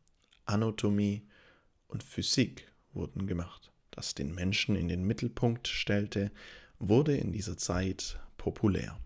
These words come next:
Die Renaissance hatte auch einen großen Einfluss auf die Philosophie. Neue Denkweisen und Ideen wurden entwickelt, die das traditionelle Weltbild in Frage stellten. Die Philosophen der Renaissance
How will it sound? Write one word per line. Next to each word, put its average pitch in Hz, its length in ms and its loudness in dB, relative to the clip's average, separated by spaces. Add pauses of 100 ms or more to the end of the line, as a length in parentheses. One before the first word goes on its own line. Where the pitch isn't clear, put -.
(1300)
Die 101 80 4
Renaissance 101 800 4
hatte - 260 0
auch 113 180 -2
einen 104 340 4
großen 104 440 2
Einfluss 110 500 -4
auf 104 280 -2
die 98 240 0
Philosophie. 107 840 0 (840)
Neue 98 360 4
Denkweisen 120 840 2
und - 240 -4
Ideen 104 460 2
wurden 90 300 -2
entwickelt, 104 680 2 (540)
die 95 80 0
das - 320 -4
traditionelle 107 720 2
Weltbild 90 540 0
in 104 180 -2
Frage 82 380 -6
stellten. - 500 -6 (760)
Die 101 60 0
Philosophen 117 680 2
der 110 160 4
Renaissance 110 680 0